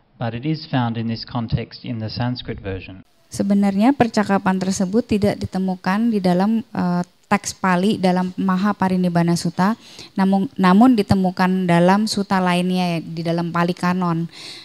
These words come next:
Speaker 2: Namun kalau di dalam versi Sanskritnya, ini ditemukan di dalam Mahaparinirwana Sutta.
Speaker 1: Uh, And then there are some other events on, on the, at the beginning of the, uh, where we find Mahakassapa,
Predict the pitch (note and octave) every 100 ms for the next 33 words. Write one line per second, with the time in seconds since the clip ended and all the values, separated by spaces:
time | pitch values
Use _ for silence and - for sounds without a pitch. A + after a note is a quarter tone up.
0 | - G#3 G3 B3+ B3 G#3+ G3+ F#3+ F#3+ F#3
1 | F#3 F#3 - G3 - F#3+ - F#3 F3+ -
2 | F#3 F#3 F#3+ A3+ - G#3+ G#3 G3 G3 F#3
3 | F#3 G3+ G#3 F#3+ F3+ F3+ G3 F3+ F#3 F3+
4 | F3 F3 E3+ F3 F3 F3+ F3+ - - D#3+
5 | D#3+ - - B2+ C3 C3 C3+ C3+ _ _
6 | _ _ _ _ _ _ _ _ _ _
7 | _ - F#3 G#3 G#3+ G3+ F#3+ G3 F#3+ A3+
8 | A3+ F#3 D3 A#2+ - - _ D#3+ E3 D#3+
9 | D#3 - E3 E3 D#3 C#3+ D#3 D#3+ D3 D3
10 | G#3 A#3 A3 G3+ - - _ _ _ -
11 | D3+ D3 C3+ _ D3+ D3 C#3+ C#3+ - D3
12 | C#3 C#3 - D3+ D#3+ E3 D#3 - D#3+ D3+
13 | D3+ C#3+ B2+ D#3 B2 D3 - F#3+ G3 F#3+
14 | E3+ A2 -